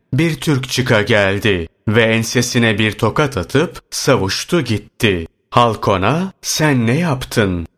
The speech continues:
O, "Zamanın ulularından Ebul Hasan denilen zattır." deyince pişman oldu, geri döndü ve şeyhten özür diledi. Şeyh ona dedi ki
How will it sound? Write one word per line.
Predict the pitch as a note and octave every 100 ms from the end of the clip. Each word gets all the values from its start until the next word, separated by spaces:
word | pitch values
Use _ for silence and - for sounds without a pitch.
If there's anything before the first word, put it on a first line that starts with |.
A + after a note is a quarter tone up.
| -
O, | A2+ D3 E3+ -
"Zamanın | A2 G2 A#2 A#2 A2+ A2 D#3+
ulularından | D3+ C3 A#2+ G#2+ G2 F#2 F#2+ A2 E3 F#3 - B2+
Ebul | A#2 A#2+ E3+
Hasan | F3 D#3 - E3 F#3
denilen | F3+ E3+ D#3+ B2 G#2
zattır." | G2 A2 - - A2 G2
deyince | G#2+ G2+ F2+ F2 A2+ D3 F3 -
pişman | B2 - A#2 G#2 F#2+
oldu, | F#2 F2+ E2+ G2 C#3 F3 - G#2+
geri | A2 G#2 G2+
döndü | G#2 G2+ F#2+ F2+ B2 E3+ - A2+
ve | A2 G2+
şeyhten | - A2+ G2+ - A2+ E3
özür | D#3+ C3+ C#3 A#2
diledi. | A2 G#2 G2 A#2 G2 E2 - _
Şeyh | - - E3+ F3+ C#3+
ona | D3 D3 C3+
dedi | C3 A2+ G2
ki | - A#2+ F#2+